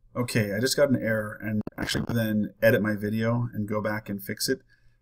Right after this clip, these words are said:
I wanna show you this error because you're gonna run into it many, many times. In fact, I still run into it all the time, as you can see, and I wanna point it out to you. So it says here, uh, "Unsupported parameter type metric for measuring performance."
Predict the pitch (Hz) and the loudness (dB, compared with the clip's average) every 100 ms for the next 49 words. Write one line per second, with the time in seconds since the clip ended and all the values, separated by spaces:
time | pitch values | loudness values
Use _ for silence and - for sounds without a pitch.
0 | - 110 120 113 - 123 120 107 - 104 | -4 2 4 4 4 6 6 4 2 2
1 | 104 110 110 104 98 104 110 107 107 104 | 2 2 0 -2 -2 -2 -2 0 0 -2
2 | - 101 92 104 107 104 107 104 101 101 | -4 -4 0 0 2 2 2 0 0 -4
3 | - 95 95 95 - - _ _ _ - | -6 -8 -8 -4 -6 -6 _ _ _ -6
4 | - 113 113 107 - - 110 - 107 104 | 2 4 6 4 2 2 2 2 0 0
5 | 107 104 101 101 101 101 101 101 95 101 | -2 -4 -6 -6 -6 -4 -4 -6 -4 -2
6 | 98 107 107 104 104 104 - 101 101 95 | -2 -2 -4 -4 -6 -8 -6 -6 -6 -12
7 | - 95 - - - _ _ - 104 101 | -14 -16 -16 -20 -20 _ _ -8 -2 2
8 | 151 143 - 110 - _ _ _ _ - | 4 4 2 0 -2 _ _ _ _ -10
9 | 107 107 120 131 - 120 127 123 110 107 | -8 -4 -2 0 0 0 0 -2 -2 -2
10 | 117 120 113 - 110 - 110 - 110 - | 0 2 0 -2 -2 0 -2 -4 -8 -6
11 | 107 104 101 98 - 104 104 - - | -6 -6 -10 -12 -10 -10 -10 -8 -6